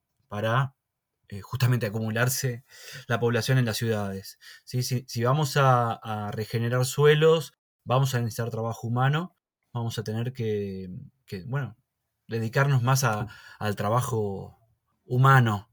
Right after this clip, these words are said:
en el campo, ¿sí? Revincularnos con, con la producción de alimentos va, va a ser muy importante. Y bueno, si vamos a estar produciendo enmiendas en cada campo,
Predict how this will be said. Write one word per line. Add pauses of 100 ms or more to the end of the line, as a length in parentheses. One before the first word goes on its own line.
en
el
campo,
¿sí?
Revincularnos
con, (640)
con
la
producción
de
alimentos
va, (440)
va
a
ser
muy
importante. (100)
Y
bueno, (360)
si
vamos
a
estar
produciendo
enmiendas (580)
en
cada
campo,